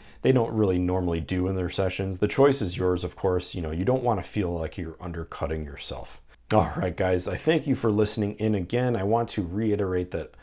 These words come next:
offering promotions too often over time will devalue your business because you are just kind of losing money, right? And you, it, it'll also condition and program your clients into thinking that they can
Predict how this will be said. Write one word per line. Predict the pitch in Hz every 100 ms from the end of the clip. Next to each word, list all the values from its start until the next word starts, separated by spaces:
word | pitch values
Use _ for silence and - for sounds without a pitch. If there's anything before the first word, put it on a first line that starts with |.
| - -
offering | - 104 113 127 113
promotions | - 95 92 90 90 82
too | - 101
often | 85 82 - 87 87
over | 101 104 82
time | - 98 117 131 - - -
will | 87
devalue | 85 95 98 87 92 90
your | 80 78
business | 92 87 82 -
because | 92 95 87 - - - -
you | 95 98
are | 90
just | 85 85 - -
kind | 95
of | 73
losing | 87 92 101 82
money, | 71 120 82
right? | 80 87 -
And | 90 82
you, | 85 -
it, | 92 - -
it'll | 107 92
also | 104 107 92
condition | - 87 92 107 98
and | 87 78
program | - 95 90 80 78 - - - -
your | 101 95
clients | - 90 92 85
into | 82 82
thinking | - 87 90 85
that | 78 -
they | 92
can | 95 82